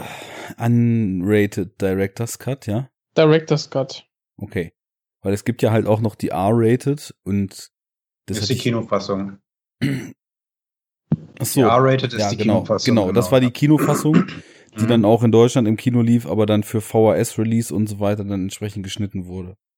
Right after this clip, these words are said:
Speaker 1: Und die
Speaker 3: Nee,
Speaker 1: Ki-
Speaker 3: die wurde nicht geschnitten, die war einfach nur indiziert. Die kamen schon so raus, irgendwie,
Speaker 1: Ja,
Speaker 3: der, also
Speaker 1: aber
Speaker 3: der Kino-
Speaker 1: es gibt ja auch F S K sechzehner Releases davon.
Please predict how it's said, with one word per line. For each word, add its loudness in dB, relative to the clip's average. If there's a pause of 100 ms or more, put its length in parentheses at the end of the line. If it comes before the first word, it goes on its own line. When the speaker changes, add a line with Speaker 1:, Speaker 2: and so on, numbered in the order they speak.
(640)
Speaker 1:
Und -4
die -4
Speaker 3:
Nee, 0
Speaker 1:
Ki- 4
Speaker 3:
die 6
wurde 4
nicht 2
geschnitten, -2
die -8
war 4
einfach -6
nur -4
indiziert. -6
Die -6
kamen 0
schon 2
so 0
raus, 2
irgendwie, -2 (260)
Speaker 1:
Ja, -2
Speaker 3:
der, -2
also -4
Speaker 1:
aber 0
Speaker 3:
der -4
Kino- -8 (280)
Speaker 1:
es -2
gibt -6
ja 4
auch -2
F -2
S -2
K -2
sechzehner -2
Releases -8 (600)
davon. -10